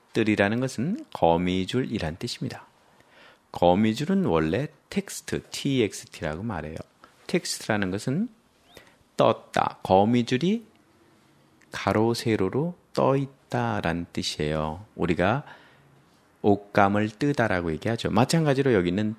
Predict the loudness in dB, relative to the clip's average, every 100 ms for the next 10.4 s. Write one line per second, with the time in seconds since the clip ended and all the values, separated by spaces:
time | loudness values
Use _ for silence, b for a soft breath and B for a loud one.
0 | 2 4 4 2 -2 -2 -2 -4 -4 -6
1 | -2 4 4 4 0 0 -2 -4 -2 -2
2 | 0 -2 -6 -4 -6 -4 -2 -4 -6 b
3 | b b -2 0 0 0 2 0 2 2
4 | 0 -2 -2 -4 -4 b b b b b
5 | b _ _ -6 2 4 4 2 0 0
6 | -2 -4 -4 -4 -4 -8 _ _ _ _
7 | _ _ _ -14 -2 -2 -2 -6 -8 -4
8 | -4 -2 -6 -6 -8 -10 -16 -12 -10 -6
9 | -4 -2 -2 -2 0 2 2 2 0 0
10 | -2 -2 -6 -10